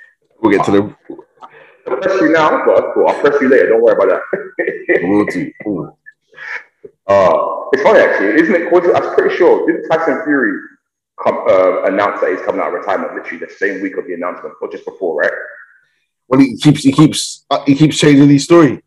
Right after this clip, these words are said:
Speaker 1: He says, "Oh,
Speaker 2: Yeah.
Speaker 1: yeah, he'll come out for this month." He says, "Uh,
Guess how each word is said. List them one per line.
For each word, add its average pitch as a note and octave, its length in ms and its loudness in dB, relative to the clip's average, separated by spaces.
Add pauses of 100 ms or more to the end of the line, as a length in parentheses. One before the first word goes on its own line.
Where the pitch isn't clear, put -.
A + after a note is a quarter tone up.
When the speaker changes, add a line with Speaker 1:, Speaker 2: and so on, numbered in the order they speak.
(160)
Speaker 1:
He - 140 -16
says, A#2+ 460 -6
"Oh, A#2 140 0
Speaker 2:
Yeah. A2+ 60 2
Speaker 1:
yeah, A2+ 60 2
he'll A2 120 2
come A#2+ 180 -2
out A2 140 -2
for A2+ 60 -10
this A2+ 220 -8
month." A2+ 300 -4 (580)
He - 60 -20
says, G#2+ 280 -8
"Uh, A2 320 -2